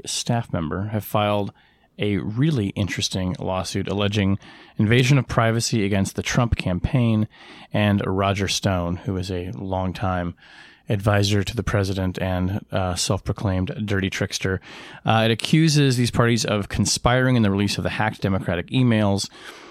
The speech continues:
and files that exposed their personal information to the public. That's according to Charlie Savage in the New York Times. Uh, and the case was organized by a group called Protect Democracy. Um, Ben, I wanna get your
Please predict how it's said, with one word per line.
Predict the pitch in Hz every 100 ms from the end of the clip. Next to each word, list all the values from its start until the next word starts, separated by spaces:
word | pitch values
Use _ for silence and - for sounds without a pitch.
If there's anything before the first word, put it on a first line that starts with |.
| - -
and | 95 92
files | - 104 101 98
that | - 95
exposed | - - - 98 95 92 -
their | 92
personal | - 107 - 98
information | 87 90 85 -
to | 87
the | -
public. | - 92 87 -
That's | 87 -
according | - 95
to | 92
Charlie | 87 98 95
Savage | 87 95 92 90
in |
the | 90
New | 90
York | 85
Times. | - 110 101 95 - - - - - -
Uh, |
and | 101 95
the |
case | 98 104
was | -
organized | 104 98 95 90
by | 101
a |
group | 95 95
called | - 95
Protect | - 107 - 104 -
Democracy. | - 98 92 98 104 - - - - - - - -
Um, | 107 104 98 98 104 - _ _ _ _ _ _ - -
Ben, | - 160 156
I | 165
wanna | 220 269
get | 165 135
your | 120 120 113 107